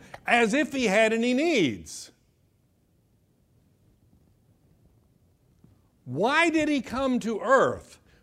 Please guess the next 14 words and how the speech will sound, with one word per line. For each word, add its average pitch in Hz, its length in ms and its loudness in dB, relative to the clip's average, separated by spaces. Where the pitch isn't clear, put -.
Because 196 400 2
he 160 160 0
needed 214 640 -2
our 196 480 2
puny 220 680 -4
efforts 202 600 0
to 139 100 -8
serve 151 480 -4
him? 220 480 -2
He 139 180 -8
came 131 720 -10
to 120 180 -10
serve 95 760 -8
us. - 680 -16